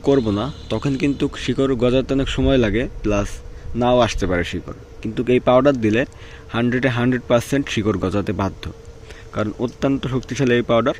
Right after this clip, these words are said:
তো আমরা যারা আঙুরের চারা তৈরি করতে চাই, তারা কিন্তু এই কাটিংটা ব্যবহার করতে পারি, কাটিংয়ের এই পাউডারটা। আহ, এটা দিয়ে আপনারা যদি কাটিংগুলা, আহ, তৈরি করতে চান, সেক্ষেত্রে কিন্তু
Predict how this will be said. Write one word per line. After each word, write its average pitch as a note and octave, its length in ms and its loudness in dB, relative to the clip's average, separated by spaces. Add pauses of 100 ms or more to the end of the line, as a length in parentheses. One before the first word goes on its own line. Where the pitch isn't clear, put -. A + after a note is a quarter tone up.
(520)
তো A2 80 2 (180)
আমরা B2+ 280 0
যারা C#3+ 220 6
আঙুরের C3 260 2
চারা A#2 220 2
তৈরি G#2+ 180 4
করতে G2 200 -4
চাই, A#2+ 180 0
তারা G#2 200 -2
কিন্তু G#2 220 -4 (340)
এই A2+ 100 -2
কাটিংটা A#2+ 400 0
ব্যবহার A2+ 300 2
করতে A#2 240 -4
পারি, A#2+ 140 -2
কাটিংয়ের G#2+ 400 -2
এই G#2+ 100 -6
পাউডারটা। G#2 380 -2
আহ, - 840 -12
এটা B2+ 200 0
দিয়ে C3+ 200 4
আপনারা B2 260 0
যদি B2 120 -4
কাটিংগুলা, A#2+ 760 0
আহ, G2 680 -6 (680)
তৈরি C#3 200 2
করতে B2 180 2
চান, A#2 160 -2
সেক্ষেত্রে A2+ 380 -2
কিন্তু A2+ 240 0